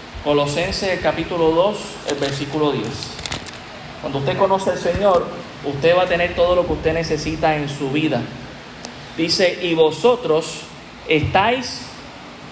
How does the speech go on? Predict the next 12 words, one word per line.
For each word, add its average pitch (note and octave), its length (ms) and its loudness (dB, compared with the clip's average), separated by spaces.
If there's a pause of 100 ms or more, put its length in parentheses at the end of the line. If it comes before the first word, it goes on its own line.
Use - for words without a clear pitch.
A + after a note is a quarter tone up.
(180)
dice, A3+ 400 0 (420)
"completos", G#3 600 2 (320)
no F3+ 80 4
incompletos, B3+ 600 2 (360)
dice, G#3 340 -6
"completos B3+ 800 2 (640)
en F#3 220 0
Él, F3+ 280 2 (840)
que D3+ 200 8
es F3 60 0
la F#3 160 2
cabeza B3+ 580 0